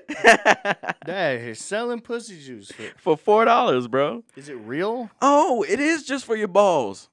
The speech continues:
Speaker 2: Oh, it is. Yep, it's a little
Speaker 1: Testacuzzi.
Speaker 2: tiny
Speaker 1: Jet Black edition. Oh, Jet Black. It's like seventy bucks. Oh, it's on discount from a hundred bucks.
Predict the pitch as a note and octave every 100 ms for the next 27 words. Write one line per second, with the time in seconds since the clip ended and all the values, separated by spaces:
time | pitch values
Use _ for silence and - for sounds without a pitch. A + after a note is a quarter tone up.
0 | _ - C3 D#3 - C#3 D3 C3+ A#2 G2+
1 | G2 - B2+ C#3 - C#3 B2 A2 F#3 G#3
2 | A3 F#3 F3+ F#3+ G3 G3 G3 G3 F#3 _
3 | _ _ _ _ A2 C#3 E3 - C#3 D3
4 | D3+ G#2+ G#2 F#2+ F2+ G2 A#2+ - G#2+ C#3
5 | - A#2+ C3 G2 D#3+ C3+ C3 - - D3
6 | D3 C3 D3 D3+ - - - - A#3 G3+
7 | E3 D3+ F3+ D3+ A#2+ C3+ B2+ D3 C3+ F2
8 | E2+ _